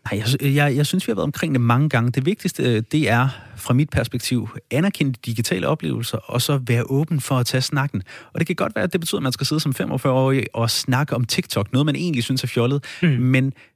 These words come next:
Speaker 1: vi bliver nødt til at anerkende, uanset hvor gamle vi er, jamen, TikTok har værdi, for de unge,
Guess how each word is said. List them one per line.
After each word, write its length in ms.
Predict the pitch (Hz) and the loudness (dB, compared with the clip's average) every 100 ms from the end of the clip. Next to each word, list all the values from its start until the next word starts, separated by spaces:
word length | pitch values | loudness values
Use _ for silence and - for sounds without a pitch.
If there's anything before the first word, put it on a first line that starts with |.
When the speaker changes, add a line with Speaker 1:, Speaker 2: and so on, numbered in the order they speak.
| _ - | _ -4
Speaker 1:
vi 140 | 123 | 0
bliver 220 | 135 143 127 | 0 2 2
nødt 220 | - - | 0 -2
til 80 | - | -2
at 60 | |
anerkende, 580 | 156 190 - 127 110 - | 0 -2 0 0 0 -2
uanset 340 | 190 196 160 | -2 0 0
hvor 80 | 127 | -2
gamle 240 | 104 117 190 | -2 0 0
vi 100 | 127 | 0
er, 120 | 135 - _ _ - | 0 -4 _ _ -2
jamen, 280 | 131 127 - - _ | 0 0 -4 -14 _
TikTok 360 | - 190 160 - | -4 -2 -4 -2
har 380 | - 185 117 - | 0 2 0 -2
værdi, 380 | 113 110 170 - _ | -4 -2 -4 -6 _
for 80 | - | -4
de 160 | 139 113 | 0 0
unge, 180 | 104 | 0